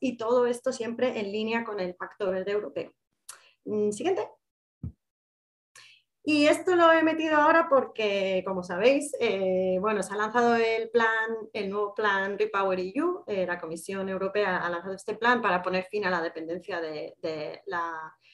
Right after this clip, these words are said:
de la Unión Europea de las importaciones de energía de Rusia, eh, como respuesta a la invasión de, en Ucrania y,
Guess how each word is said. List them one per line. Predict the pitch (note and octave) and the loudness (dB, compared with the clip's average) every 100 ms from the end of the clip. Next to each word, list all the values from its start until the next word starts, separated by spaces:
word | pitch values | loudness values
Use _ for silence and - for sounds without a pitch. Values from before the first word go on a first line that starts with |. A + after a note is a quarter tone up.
| _ _ - | _ _ -4
de | G3+ | -2
la | F#3 | 0
Unión | F#3 G3 | 0 0
Europea | F#3+ G3 A3+ F#3+ E3+ | 0 0 0 0 0
de | E3+ | -4
las | E3+ | -4
importaciones | F3+ F3 F3 F3+ F#3 | -6 -6 -6 -4 -4
de | F#3 | -2
energía | F#3+ F#3 G3 | -6 -6 -6
de | F#3+ | -4
Rusia, | A3 C#4 C#4 C#4 C#4 C#4 - | -2 -4 0 0 0 -2 -6
eh, | F#3+ F3 | -4 -2
como | E3+ F3 | -4 -4
respuesta | E3+ - D#3+ - F#3+ F#3 F3+ - | -8 -8 -12 -10 -4 -2 -2 -4
a | F#3+ F#3 | -4 -4
la | F#3 | -6
invasión | F3+ F#3+ - A3+ G#3 G3 | -8 -10 -6 -4 -4 -6
de, | G3 F#3+ F#3+ F#3+ G3 | -6 -6 -6 -8 -8
en | A3 G3 | -6 -6
Ucrania | G3 G#3+ G#3+ F#3+ E3+ _ - - - - _ | -6 -4 -4 -6 -10 _ -20 -20 -20 -20 _
y, | A#3+ G#3+ G3 F#3+ F#3 | -2 -2 -2 -4 -4